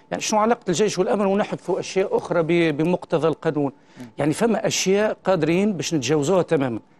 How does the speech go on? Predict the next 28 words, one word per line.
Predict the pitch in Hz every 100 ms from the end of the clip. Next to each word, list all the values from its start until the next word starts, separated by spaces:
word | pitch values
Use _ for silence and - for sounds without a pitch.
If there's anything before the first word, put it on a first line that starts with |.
| _ _
فما | 269 277
مسألة | 254 - 190 233
أخرى | 220 127 - _ _ - - - -
اللي | 208
هي | 214 240 -
تطرح | - - 180 -
مشكلة | 190 240 - 220 - -
صياغة، | - - 170 208 190 208 208 - _ -
مش | 180 240 214
لأنه | 233 196
فما | - 202 175 165
ألفاظ | 135 196 190
أو | 170 151
عدم | 139 147 139
ألفاظ، | 131 - 117 104 - _ - - - 160
لأنه | 170 175 156
أحيانًا | - 226 262
نحسوا، | 208 190 - - - _ -
أحيانًا | - 160 175 127 147
رغم | 202
التحسن | - 160 - 254 185
متاع | 151 147
الصيغة | - 160 139 139
هذه، | 127 113 - - - - -
نحسوا | 202 - 294 - -
أنه | 220 226 202
كأنه | - 165 240 254 226 170 151
دستور | 160 - - 214 240 247 262